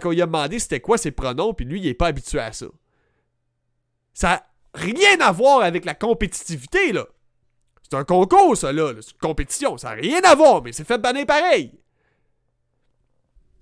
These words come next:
La prochaine étape de ça, c'est que si tu fais une erreur dans toute ta vie,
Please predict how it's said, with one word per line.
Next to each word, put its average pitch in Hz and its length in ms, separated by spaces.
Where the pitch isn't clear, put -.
La - 80
prochaine 285 340
étape 262 340
de 175 120
ça, 214 180
c'est - 180
que 147 140
si 254 260
tu - 100
fais - 340
une 320 200
erreur 143 400
dans 113 180
toute 339 280
ta 196 140
vie, 147 300